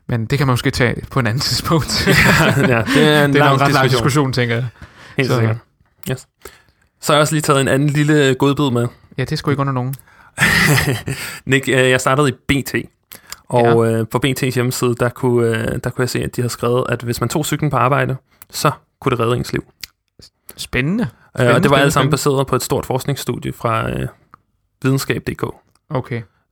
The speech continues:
Speaker 2: Øh, der havde de i hvert fald fået informationerne. Så der gik jeg ind på videnskab punktum d k, og, øh, de havde så fundet, øh, ud af det her på newscientist dot com.
Speaker 1: Okay, så vi har simpelthen, øh, backtracket historien her.
Speaker 2: Ja.
Speaker 1: Ja,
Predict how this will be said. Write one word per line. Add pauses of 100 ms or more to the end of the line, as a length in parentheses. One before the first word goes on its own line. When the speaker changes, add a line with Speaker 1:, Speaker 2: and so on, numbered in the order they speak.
Speaker 2:
Øh,
der (100)
havde
de
i
hvert
fald
fået
informationerne.
Så
der
gik
jeg
ind
på
videnskab
punktum (180)
d
k,
og,
øh,
de
havde
så
fundet,
øh,
ud
af
det
her (420)
på
newscientist (100)
dot
com. (320)
Speaker 1:
Okay,
så
vi
har
simpelthen,
øh,
backtracket
historien
her. (280)
Speaker 2:
Ja. (320)
Speaker 1:
Ja,